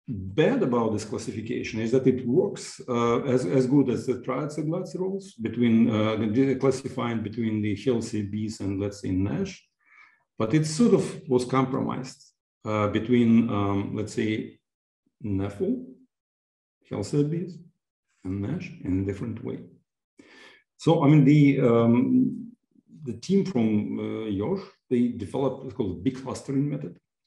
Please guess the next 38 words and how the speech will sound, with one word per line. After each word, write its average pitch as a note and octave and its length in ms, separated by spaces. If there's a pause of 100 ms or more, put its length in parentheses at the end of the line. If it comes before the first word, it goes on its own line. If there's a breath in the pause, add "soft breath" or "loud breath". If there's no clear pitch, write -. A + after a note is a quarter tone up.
(260)
They A#2+ 160
are C3 220
on B2+ 240
their B2 160
own. B2 440 (320 soft breath)
So B2 160
they A#2 100
start - 280
looking C#3+ 280
in A2+ 60
the G#2+ 60
subcohorts. - 920 (520)
I G#2 40
mean, G2 200
the G2 60
cohorts E3+ 640 (260)
connected, C3 640 (260)
uh, A2 280
in A2 160
the G2+ 40
cohorts A2+ 420
of - 220
patients, E3+ 440
which A2+ 360
are A2 100
enriched G#2+ 760
either A2 200
in G2 300
nafl F#2+ 360
and F#2+ 120
nash E3 420
or B2 440
in, G2+ 280
in F#2+ 160
healthy - 420
bees - 260
in A#2+ 120
here. - 280